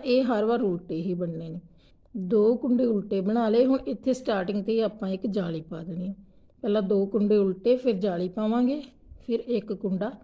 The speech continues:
ਸਿੱਧਾ। ਧਾਗਾ ਆਪਣੀ ਵਾਲੀ ਸਾਈਡ, ਦੋ ਕੁੰਡੇ ਫਿਰ ਉਲਟੇ ਬਣਾਵਾਂਗੇ। ਡਿਜ਼ਾਈਨ ਸੇਮ ਉਸੇ ਤਰੀਕੇ ਦੇ ਨਾਲ ਬਣਨਾ ਆ, ਪਰ ਪਹਿਲਾਂ ਇੱਥੋਂ ਕੁੰਡੇ ਘਟਾ ਰਹੇ ਸੀ ਤੇ ਇੱਥੋਂ ਵਧਾ ਰਹੇ ਸੀ, ਹੁਣ ਇੱਥੇ ਵਧਣਗੇ ਤੇ ਇੱਥੇ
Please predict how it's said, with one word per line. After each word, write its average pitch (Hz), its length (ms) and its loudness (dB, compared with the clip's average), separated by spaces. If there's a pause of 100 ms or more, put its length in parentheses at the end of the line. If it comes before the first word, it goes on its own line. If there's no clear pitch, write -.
(420)
ਸਿੱਧਾ। 170 580 -10
ਧਾਗਾ 220 320 -2
ਆਪਣੀ 202 260 -2
ਵਾਲੀ 214 220 2
ਸਾਈਡ, 240 360 0
ਦੋ 190 360 2
ਕੁੰਡੇ 185 340 -2
ਫਿਰ 208 240 -2
ਉਲਟੇ 170 360 -2
ਬਣਾਵਾਂਗੇ। 170 680 -10 (420)
ਡਿਜ਼ਾਈਨ 269 420 6
ਸੇਮ 294 280 2
ਉਸੇ 269 280 4
ਤਰੀਕੇ 240 340 0
ਦੇ 214 100 2
ਨਾਲ 226 160 2
ਬਣਨਾ 208 420 2
ਆ, 427 80 -6 (340)
ਪਰ 247 160 2
ਪਹਿਲਾਂ 247 520 4
ਇੱਥੋਂ 220 440 -2
ਕੁੰਡੇ 240 380 6
ਘਟਾ 240 300 2
ਰਹੇ 190 180 2
ਸੀ 220 140 -4
ਤੇ 233 100 2
ਇੱਥੋਂ 269 260 0
ਵਧਾ 269 260 4
ਰਹੇ 233 160 4
ਸੀ, 247 180 0
ਹੁਣ 240 120 4
ਇੱਥੇ 214 360 0
ਵਧਣਗੇ 240 520 4
ਤੇ 240 100 0
ਇੱਥੇ 226 360 -4